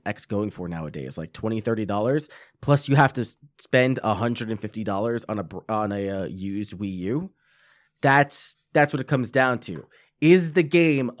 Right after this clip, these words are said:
worth a hundred and seventy dollars in your mind? And that I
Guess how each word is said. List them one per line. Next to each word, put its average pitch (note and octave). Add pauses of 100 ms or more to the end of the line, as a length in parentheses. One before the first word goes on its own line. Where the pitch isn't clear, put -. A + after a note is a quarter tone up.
(140)
worth C3
a B2+
hundred A#2+
and A2
seventy G#2
dollars G2
in F2+
your E2+
mind? A1+ (1040)
And B2+
that D#3+
I C3+